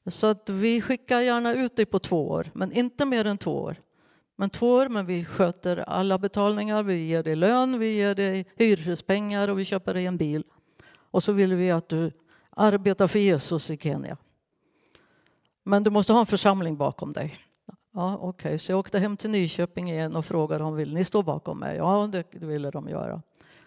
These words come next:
Och så skickade de ut mig till Kenya i två år. Och, eh, jag jobbade med bibelspridning och ba-, bibelsk korrespondenskurser och, men genom att jag kan,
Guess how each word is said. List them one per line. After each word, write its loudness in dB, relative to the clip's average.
Och 0
så -4
skickade -2
de -2
ut -2
mig -4
till -14
Kenya -6
i -8
två -10
år. -12
Och, -4
eh, 2
jag -2
jobbade -2
med -6
bibelspridning 0
och 0
ba-, -2
bibelsk -2
korrespondenskurser -2
och, -4
men -6
genom -2
att -2
jag -4
kan, -4